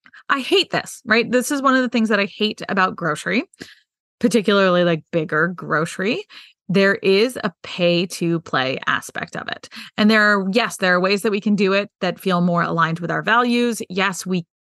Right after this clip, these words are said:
we have the ability to say no when accounts want us to do that. I've seen many successful brands negotiate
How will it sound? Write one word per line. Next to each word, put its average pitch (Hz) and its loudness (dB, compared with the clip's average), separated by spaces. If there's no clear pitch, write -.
we 196 2
have 233 2
the 208 2
ability 180 2
to 190 -6
say 175 0
no 170 2
when 185 0
accounts 170 -2
want 165 2
us 160 -6
to 160 -12
do 165 -2
that. 170 2
I've 175 -2
seen 175 0
many 196 4
successful 175 -2
brands 160 0
negotiate 175 0